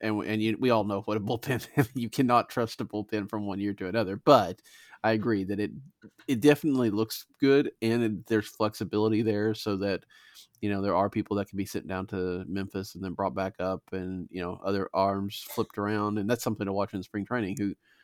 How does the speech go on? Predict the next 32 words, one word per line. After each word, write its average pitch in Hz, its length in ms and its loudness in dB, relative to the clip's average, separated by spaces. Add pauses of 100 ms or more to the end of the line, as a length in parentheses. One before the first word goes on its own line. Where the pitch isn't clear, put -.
(260)
who 120 100 4
gets, 104 400 -2 (500)
you 101 120 -4
know, 95 100 -2
first 107 400 0
shot 104 300 2
out 98 120 2
of 85 60 -6
the 82 60 -8
gate. 107 400 2
But, 90 180 -2 (180)
you 104 140 -4
know, 90 140 -4
a 92 80 -6
guy 101 180 0
that 95 140 -4
goes 95 160 -4
to 95 100 -12
Memphis 95 400 -6
may 92 140 -4
be - 320 -6 (500)
in 104 140 -2
Saint 90 240 -6
Louis 95 300 -2
by 90 180 -2
the 85 120 -2
end 90 220 -4
of 85 220 -6
April 85 500 -6
as 87 180 -8
well. 98 300 -2
So, 92 380 -6